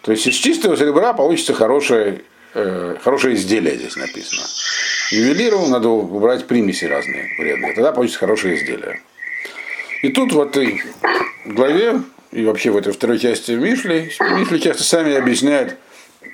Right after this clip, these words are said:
а к чему это, в чем нимшаль, в чем аллегория.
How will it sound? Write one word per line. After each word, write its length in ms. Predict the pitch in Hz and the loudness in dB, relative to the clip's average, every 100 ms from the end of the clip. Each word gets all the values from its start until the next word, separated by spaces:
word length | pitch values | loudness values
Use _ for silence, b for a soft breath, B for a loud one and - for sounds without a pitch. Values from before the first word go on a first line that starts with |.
| - - - - | -18 -14 -14 -4
а 100 | 117 | -2
к 80 | - | 0
чему 300 | 135 143 131 | 2 2 2
это, 240 | 90 - | 0 -4
в 60 | - | -2
чем 200 | 117 117 | 2 4
нимшаль, 420 | 107 - 101 - - - - - - - - - - - - - - | 2 2 0 -2 -6 -2 -2 -2 -6 -16 -10 -4 -4 -4 -8 -10 -4
в 60 | |
чем 180 | - 127 | 2 4
аллегория. 540 | 127 123 113 90 67 | 4 4 4 2 0